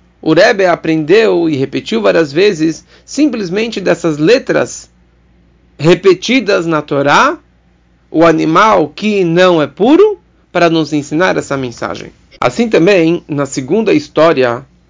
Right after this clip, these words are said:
que a Torá, ela descreve sobre logo depois do dilúvio, a primeira coisa que Noah, ele fez,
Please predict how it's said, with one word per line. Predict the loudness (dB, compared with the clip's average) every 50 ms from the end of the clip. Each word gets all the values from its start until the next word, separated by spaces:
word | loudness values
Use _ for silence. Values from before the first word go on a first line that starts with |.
| _ _ _ _ _ _ _ _ _
que | -8 -6
a | -6
Torá, | -2 -2 0 2 4
ela | 4 4 2 0
descreve | -2 -4 -16 -18 -12 -6 -2 0 0 0 0 -2 -6 -8 -8 -10 _ _ -14
sobre | -2 2 2 2 4 4 2 2
logo | 4 4 4 4 2
depois | 0 -2 -2 0 0 2 2 2 0 -2 -8 -20 -20 -20 -20 _ _ _ _ -14
do | -8 -2 0 0 0 0
dilúvio, | -2 -2 -2 0 2 2 0 0 0 0 0 0 0 -4 -8 _ _ -16
a | -10
primeira | -6 -2 0 2 2 2 0
coisa | 2 2 2 2 2 0 -6
que | -8 -10 -10
Noah, | -4 -2 0 2 2 0 -2 -4 -6 -4
ele | -2 -2 -2
fez, | -2 -2 0 2 2 2 2 0 -2 -10 -20